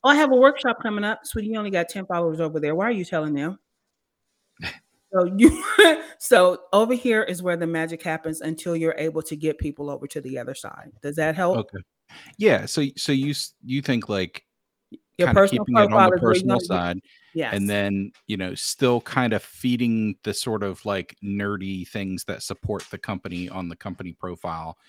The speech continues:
Speaker 2: And
Speaker 1: Yes.
Speaker 2: eventually, as things grow, there's gonna be more people that move over there. But,
Speaker 1: Mm-hmm.
Speaker 2: you know, I got more people under my account.
Speaker 1: Yes, you do.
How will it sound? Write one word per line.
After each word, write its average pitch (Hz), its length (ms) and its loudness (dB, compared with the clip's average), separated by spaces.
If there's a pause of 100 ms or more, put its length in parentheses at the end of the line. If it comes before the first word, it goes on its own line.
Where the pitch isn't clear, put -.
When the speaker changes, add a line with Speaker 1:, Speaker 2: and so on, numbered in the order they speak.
(320)
Speaker 2:
And 185 80 -4
Speaker 1:
Yes. - 80 0
Speaker 2:
eventually, 104 480 -4
as 85 140 -8
things 95 300 -6
grow, 95 300 -4
there's 87 260 -8
gonna 90 160 -6
be 85 140 -10
more 90 180 -6
people 92 300 -10
that - 160 -14
move 92 180 -8
over 82 180 -10
there. 82 280 -8
But, 87 300 -10 (200)
Speaker 1:
Mm-hmm. 190 420 -8
Speaker 2:
you 185 80 -10
know, 147 180 -10 (280)
I - 60 -12
got 90 160 -8
more 92 140 -8
people 87 280 -10
under 80 200 -8
my 82 180 -10
account. 78 320 -16 (420)
Speaker 1:
Yes, 143 380 -8
you 170 100 -6
do. 226 280 -2